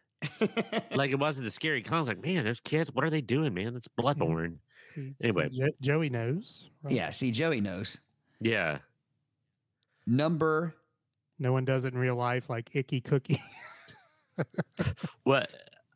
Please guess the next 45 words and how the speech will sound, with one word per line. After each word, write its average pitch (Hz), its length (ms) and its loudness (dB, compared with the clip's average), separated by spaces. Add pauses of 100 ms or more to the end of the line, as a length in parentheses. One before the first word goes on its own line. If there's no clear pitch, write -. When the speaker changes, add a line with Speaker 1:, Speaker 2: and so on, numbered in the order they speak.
(260)
Speaker 1:
Did 143 140 6
he 156 80 4
mean 156 220 2
Speaker 2:
Do 117 80 4
I 123 120 4
Speaker 1:
cookie 233 320 0
or 147 120 2
cootie? 147 340 0
What 151 120 0
did 156 100 -2
he 156 60 0
mean 156 180 0
there? 156 80 0 (580)
<laughs> - 0 -
Speaker 3:
Uh, 120 220 -6
I 147 120 2
don't 175 140 -2
know. 180 140 0
I 120 40 -2
don't 110 220 -8
Speaker 1:
Icky 160 240 0
Speaker 3:
know. 143 60 -6
Speaker 1:
Cookie. 123 340 0 (420)
Speaker 3:
Icky 156 300 -8
Cookie. 139 380 0
Speaker 2:
And 123 160 4
we 143 180 2
love 127 320 2
you, 160 140 0
Joey, 151 340 2
but 131 160 -2
I'm 110 240 0
almost 143 460 0
afraid 131 320 0
he's 123 220 -2
gonna 110 200 2
define 104 600 0
that 87 260 0 (100)
for 90 320 4
us - 360 -2 (180)
and - 180 0
Speaker 1:
Icky 165 180 -2
Speaker 2:
shock 107 320 2
us. 87 280 0 (640)
Speaker 3:
<laughs> - 1400 -4